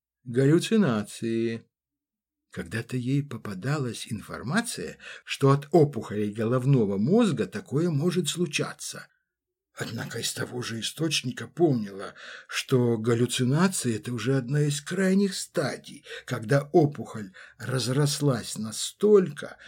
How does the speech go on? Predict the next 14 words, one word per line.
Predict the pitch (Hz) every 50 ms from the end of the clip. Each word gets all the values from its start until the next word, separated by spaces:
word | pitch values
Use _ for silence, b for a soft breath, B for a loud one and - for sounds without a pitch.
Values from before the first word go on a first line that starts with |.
| B B B B
что | B - - 135
начинает | 120 120 - - 123 120 120 143 185 220 226 202 143
давить | 113 113 107 101 117 170 180 - 131
на | 127 120
прилегающие | - - 123 113 113 117 110 120 139 160 170 160 143 - - 127 123
участки | 117 113 107 - - 139 147 - - - - - 160
мозга. | 165 156 143 135 120 104 - - - - - - _ _ _ _ _ _ _ _ _ _ _ _ _ _ _ _ _ _ _ _ _ _ _ _ _ _ _ _ _ _ _ -
А | - -
как | - 143 139 120 113
же | 104 117 120
головная | 107 117 120 117 117 113 104 123 131 127 113 107 98
боль, | 85 80 71 - 92 101 113 120 117 117 120 117 117 B B B B
слабость, | - - - 120 120 123 127 135 147 147 127 143 143 143 - -
исхудание, | 120 - - - 135 127 107 120 131 139 147 151 147 139 135 131 127 123